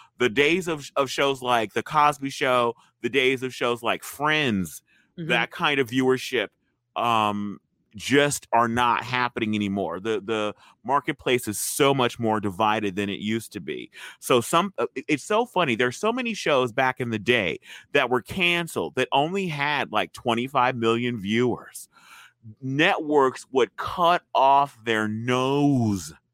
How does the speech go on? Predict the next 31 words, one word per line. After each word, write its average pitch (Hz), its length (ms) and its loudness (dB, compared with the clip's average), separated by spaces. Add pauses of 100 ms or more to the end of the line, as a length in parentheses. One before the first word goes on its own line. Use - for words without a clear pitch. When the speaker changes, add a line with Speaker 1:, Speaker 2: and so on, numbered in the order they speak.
(540)
Speaker 1:
to 160 240 -2
get 123 400 0
that 110 200 0
kind 123 220 -2
of 110 100 -2
viewership 110 480 0
today. 110 400 -2
Shows 135 380 0
that 120 200 -2
were, 117 200 0
only 131 260 -2
had 113 280 -4
one 131 220 -2
season 139 360 -8
or 104 80 0
only 123 300 -2
aired 120 260 0
for, 117 100 -8
like, 110 200 -2
eight 117 160 0
episodes 98 580 -2 (300)
because 120 320 0
they 117 140 2
only 113 240 0
had 104 260 -2
fourteen 120 540 0
million, 107 320 -2
fifteen 120 440 -2
million 104 320 0
viewers. 110 640 -2 (380)
Um, 107 580 0